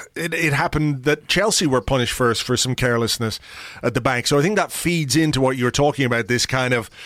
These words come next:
um, chaos, weirdness, whatever it is that created this spectacle, which ultimately turned out to be extremely enjoyable from an Arsenal perspective.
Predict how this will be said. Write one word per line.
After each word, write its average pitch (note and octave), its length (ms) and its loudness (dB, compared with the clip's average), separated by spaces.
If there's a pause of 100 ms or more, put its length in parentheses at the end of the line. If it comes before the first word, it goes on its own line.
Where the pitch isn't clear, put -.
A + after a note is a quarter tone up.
(360)
um, A#2+ 800 -2 (720)
chaos, C#3+ 840 2 (360)
weirdness, D3+ 920 0
whatever D#3 460 2
it C#3+ 100 2
is B2+ 440 2 (340)
that C#3+ 160 -2
created C#3+ 560 2
this B2 160 2 (240)
spectacle, C#3 540 -2
which B2 180 0
ultimately B2+ 460 -2
turned B2 260 -2
out A#2 140 0
to A2 80 -6
be A2+ 160 0
extremely B2+ 760 2
enjoyable A2 520 0
from A2+ 180 -4
an A2 80 -2
Arsenal G#2 300 -2
perspective. - 500 -10